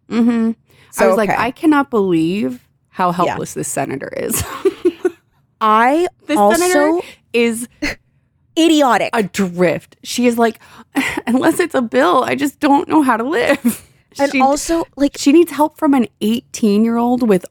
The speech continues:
Speaker 1: all of this?
Speaker 2: I know.
Speaker 1: Please.
Speaker 2: Get a fucking
Speaker 1: Please
Speaker 2: grip.
Speaker 1: get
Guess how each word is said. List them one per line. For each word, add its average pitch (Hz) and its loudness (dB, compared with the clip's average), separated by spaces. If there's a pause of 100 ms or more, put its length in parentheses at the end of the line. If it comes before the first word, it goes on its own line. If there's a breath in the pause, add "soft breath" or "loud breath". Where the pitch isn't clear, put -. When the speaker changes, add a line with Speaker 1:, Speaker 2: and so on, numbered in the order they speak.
(120)
Speaker 1:
all 185 2
of 170 0
this? 180 -2
Speaker 2:
I 240 0
know. 196 2 (260)
Speaker 1:
Please. 214 -10
Speaker 2:
Get 269 0
a 262 -4
fucking - -2
Speaker 1:
Please 370 4
Speaker 2:
grip. 208 2
Speaker 1:
get - 0